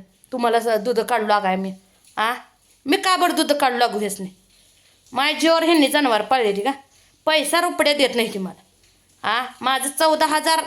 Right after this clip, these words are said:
नायण्यात गेलं. आ, आणि ह्यासनी वाटतंय अजून हिनं काम करावं. ए, मी इडी नाही आता काम करायला. हम्म, हम्म, हम्म. अजिबात सकट काम करत नाही मी. माझे मला होतंय तेवढं करेल,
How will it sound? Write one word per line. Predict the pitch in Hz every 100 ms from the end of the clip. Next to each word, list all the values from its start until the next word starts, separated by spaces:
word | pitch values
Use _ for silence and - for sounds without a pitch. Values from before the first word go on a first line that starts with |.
| 247
नायण्यात | 294 320 311 339
गेलं. | 285 339 233 180 - _ _ _ _ - _ -
आ, | 208 226 -
आणि | 220 220
ह्यासनी | 277 285 330
वाटतंय | 330 311
अजून | 285 240 285
हिनं | 254 254
काम | 262 240 240
करावं. | 233 190 175 - _ _ _ _ -
ए, | 269 294
मी | 285
इडी | 311 311 302 294
नाही | 302
आता | 302 285
काम | 285 262
करायला. | 240 233 196 185
हम्म, | - _ 233 240 233
हम्म, | 214
हम्म. | 202 196 - _ _ _ -
अजिबात | 220 240 220 285 208 294 -
सकट | 370 370
काम | - 302
करत | 247 220 196
नाही | 190
मी. | 185 - _ _ _ _ -
माझे | 214 220 214
मला | 262 254 262
होतंय | 240 247 269 269
तेवढं | 254 226 247 247 233 220 - -
करेल, | 220 220 262